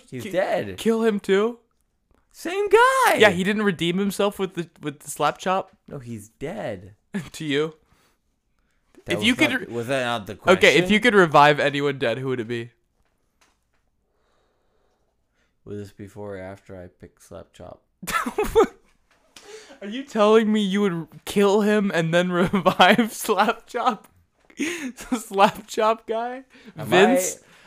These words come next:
Speaker 2: I'm gonna go on a limb. I'm gonna look this up when I re-, listen to this later.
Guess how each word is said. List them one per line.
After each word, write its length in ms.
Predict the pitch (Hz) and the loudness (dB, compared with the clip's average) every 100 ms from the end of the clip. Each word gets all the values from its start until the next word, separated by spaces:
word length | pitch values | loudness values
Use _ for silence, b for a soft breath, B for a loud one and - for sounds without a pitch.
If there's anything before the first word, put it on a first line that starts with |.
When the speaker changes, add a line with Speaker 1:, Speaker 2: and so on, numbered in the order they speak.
| - | -4
Speaker 2:
I'm 120 | 165 | -2
gonna 120 | 190 | -2
go 140 | 202 220 | 0 0
on 80 | |
a 40 | 190 | 0
limb. 280 | 160 131 117 | -2 -2 -2
I'm 100 | 147 | -4
gonna 100 | 147 | -4
look 140 | 139 | -4
this 140 | 135 | -4
up 240 | 127 117 _ - | -4 -4 _ -6
when 120 | 127 | -4
I 20 | |
re-, 120 | 120 - | -4 -6
listen 200 | 127 131 | -8 -8
to 40 | |
this 140 | 120 117 | -10 -10
later. 260 | 117 - | -14 -14